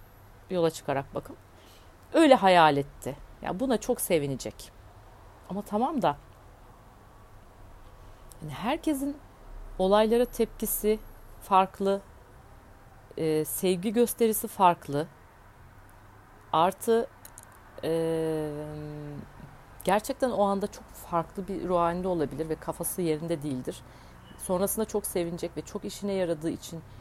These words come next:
her defasında, e, tekrar tekrar o hediyeyi aldığı anı ve sizi hatırlayacak. Ama işte ne oldu?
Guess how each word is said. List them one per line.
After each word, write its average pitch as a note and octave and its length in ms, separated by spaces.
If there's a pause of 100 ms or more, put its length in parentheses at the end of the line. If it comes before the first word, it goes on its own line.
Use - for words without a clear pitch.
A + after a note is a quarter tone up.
(200)
her G#3 200
defasında, D#3 720 (420)
e, D3+ 100
tekrar F#3+ 400
tekrar D3+ 500 (640)
o E3+ 100
hediyeyi D#3+ 560
aldığı D#3 420 (260)
anı D3 420 (640)
ve D3+ 140 (400)
sizi E3+ 280
hatırlayacak. C3 720 (1300)
Ama G#3 160
işte A3 280
ne B3 60
oldu? B3+ 420